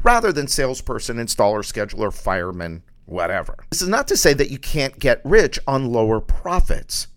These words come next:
but it's harder and riskier. Think about this. Which business would you rather have? A, twenty million dollars in installed revenue,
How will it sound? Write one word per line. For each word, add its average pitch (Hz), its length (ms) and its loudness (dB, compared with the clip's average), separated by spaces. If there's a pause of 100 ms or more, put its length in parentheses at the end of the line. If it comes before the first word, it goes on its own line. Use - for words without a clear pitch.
(120)
but - 100 6
it's 165 160 -4
harder 135 640 0
and 117 160 -2
riskier. 107 680 -4 (600)
Think 110 180 -4
about 127 280 0
this. - 420 -6 (340)
Which 165 320 0
business 139 420 -2
would 147 140 -4
you 170 140 -2
rather 87 300 0
have? - 380 -10 (680)
A, 143 260 4 (680)
twenty 226 340 2
million 180 320 0
dollars 123 400 6
in 117 100 0
installed 117 560 4
revenue, 110 460 4